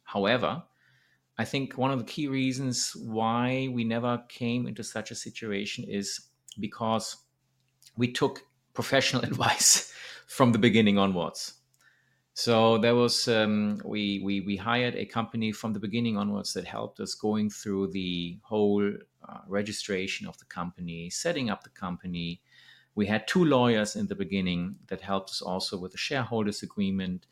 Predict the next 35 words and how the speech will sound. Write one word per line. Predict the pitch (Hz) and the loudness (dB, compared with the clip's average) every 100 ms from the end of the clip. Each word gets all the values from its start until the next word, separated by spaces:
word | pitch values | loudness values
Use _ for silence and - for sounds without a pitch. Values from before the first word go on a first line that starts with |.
| _ - - - _ - | _ -20 -20 -20 _ -6
um, | 101 98 101 | -2 0 -2
just | - 165 | -2 -2
to | 170 | -2
make | 139 123 | -2 0
sure | - 127 - | 2 2 4
everything | 113 117 - 110 | 2 2 0 0
is, | 101 92 - - | 0 0 -4 -4
is | 95 - | -6 -2
right. | 95 73 71 - - _ - | 0 0 -2 -12 -16 _ -10
And | 98 | -6
I | 98 | -4
think, | 101 113 107 110 104 - | -4 0 0 0 -4 -8
um, | 101 101 104 104 | -4 -4 -2 0
one | 117 | 0
of | 139 | 0
the | 135 120 | -2 -2
advices | 104 101 104 - 98 - | 0 2 2 0 -4 -8
is | - 92 - - | -6 -4 -4 -2
that | 85 | -4
if | 98 - | -4 -6
you | |
try | 107 - 113 135 | -6 -2 0 0
to, | 165 143 123 110 - _ _ _ _ _ _ _ _ | -2 0 0 0 -6 _ _ _ _ _ _ _ _
to | - | -6
set | 113 127 120 | 0 4 4
up | 113 | 2
your | 104 | -2
company | - 110 104 107 | -2 -2 0 0
by | 101 95 | 0 -2
yourself, | 95 - 110 110 135 - _ _ _ _ _ _ _ _ _ - | -2 0 2 2 0 -10 _ _ _ _ _ _ _ _ _ 6
that | 123 | 8
is | 120 - | 8 6
a | |
massive | 104 95 95 87 - - | 4 4 4 2 -2 -6
challenge. | - 60 - 90 - - | -8 -8 -12 -14 -14 -14